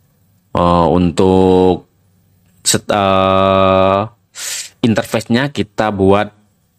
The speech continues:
aktif langsung saja. Di bagian ini, kita kasih no. Oke.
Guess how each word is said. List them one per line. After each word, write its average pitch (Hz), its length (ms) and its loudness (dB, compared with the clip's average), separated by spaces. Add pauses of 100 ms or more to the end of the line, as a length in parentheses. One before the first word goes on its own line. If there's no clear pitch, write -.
(520)
aktif 117 400 -6
langsung 113 320 -4
saja. 107 560 -4 (160)
Di 85 160 -6
bagian 87 800 -2 (800)
ini, 90 480 -2 (1800)
kita - 320 -10
kasih 107 320 -2
no. 87 240 -2 (1600)
Oke. 113 240 -2